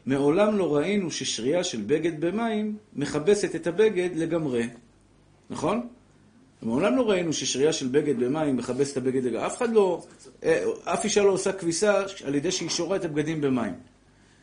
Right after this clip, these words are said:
זה תהליך ראשוני של כביסה. אני שורה את זה במים בהתחלה, אחרי זה משפשף את זה עם סבון, ואחרי זה שוטף את זה, מה שנקרא, כמו שצריך. אבל אף אחד לא עושה כביסה, איך אני עושה כביסה? שורה את זה במים. באה הגמרא ומחדשת לך,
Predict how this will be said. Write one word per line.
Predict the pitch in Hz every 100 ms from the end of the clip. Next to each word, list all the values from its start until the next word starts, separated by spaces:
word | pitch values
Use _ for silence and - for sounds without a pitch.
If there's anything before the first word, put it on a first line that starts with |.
| _ -
זה | 143
תהליך | 151 156 214 185
ראשוני | 185 190 254
של | 262 214
כביסה. | 156 135 104 - - _ _ _ _ _ -
אני | 127 127
שורה | 139 165
את |
זה | 156
במים | 151 147 160 135
בהתחלה, | 120 - 101 98 139 170
אחרי | -
זה | 160
משפשף | 170 151 185 180
את | 156
זה | 143
עם | 131
סבון, | 127 101 107 147
ואחרי | 147 220 233
זה | 208 214 214 - - - -
שוטף | 160 202 208
את | 190
זה, | 175
מה | 175
שנקרא, | 170 165 165
כמו | 156
שצריך. | 147 - 120 92 - - _ -
אבל | 123 165
אף | 214
אחד | 220 196
לא | 202
עושה | 196 202
כביסה, | 175 165 196
איך | 196
אני | 190
עושה | 175 185
כביסה? | 160 151 220
שורה | 214 170 165
את |
זה | 151
במים. | 143 123 104 - - - - - - -
באה | 104 202
הגמרא | 208 151 131 185 202
ומחדשת | 156 127 110 104 202 233 233
לך, | 156 -